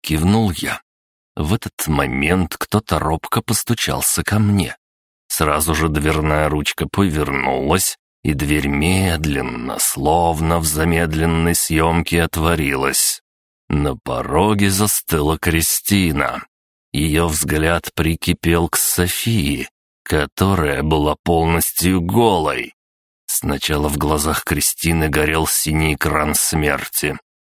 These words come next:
Видимо, её мозг не мог обработать то, что видел. Но потом... Потом лицо Кристины исказилось от ярости, и она встряхнула головой,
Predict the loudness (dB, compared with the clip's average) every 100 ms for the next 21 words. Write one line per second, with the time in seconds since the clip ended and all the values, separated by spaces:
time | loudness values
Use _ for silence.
0 | -8 -2 -2 0 0 0 0 0 2 0
1 | 0 -2 0 2 0 0 0 0 0 0
2 | 0 0 -2 -2 -2 -4 0 0 2 0
3 | 0 -2 -4 -12 _ _ _ _ -4 -2
4 | 2 2 2 0 0 -2 -2 -2 2 4
5 | 4 2 0 -4 _ _ _ _ -4 0
6 | 0 0 0 2 2 0 0 0 0 0
7 | 0 0 0 2 2 0 0 0 2 2
8 | 2 0 0 0 2 2 0 -2 -4 -2
9 | -4 0 2 2 2 2 2 0 -2 0
10 | 0 2 2 4 2 2 2 2 2 2
11 | -2